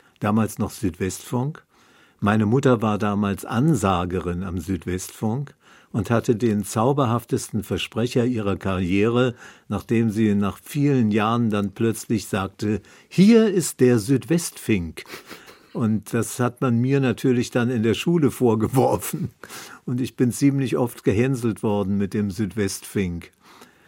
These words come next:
Aber es war eine tolle Zeit. Ich hab gelernt, wie man Pferdegetrappel mit Kokosnüssen herstellt, wie man Waldbrände mit, äh,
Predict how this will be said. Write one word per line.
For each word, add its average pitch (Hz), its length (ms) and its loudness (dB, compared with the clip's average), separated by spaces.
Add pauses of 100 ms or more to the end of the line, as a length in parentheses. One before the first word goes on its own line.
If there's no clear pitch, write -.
(120)
Aber 117 400 2
es 110 260 -4
war 117 180 0
eine 113 200 0
tolle 131 320 -2
Zeit. 117 580 -4 (420)
Ich - 220 -8
hab - 300 -4
gelernt, 110 680 -2
wie 120 140 -4
man 107 460 0
Pferdegetrappel 131 1040 2
mit 107 340 -2
Kokosnüssen 135 720 2
herstellt, 139 840 -2 (440)
wie 117 140 0
man 101 380 0
Waldbrände 117 1000 2
mit, 104 460 -2
äh, 98 400 -4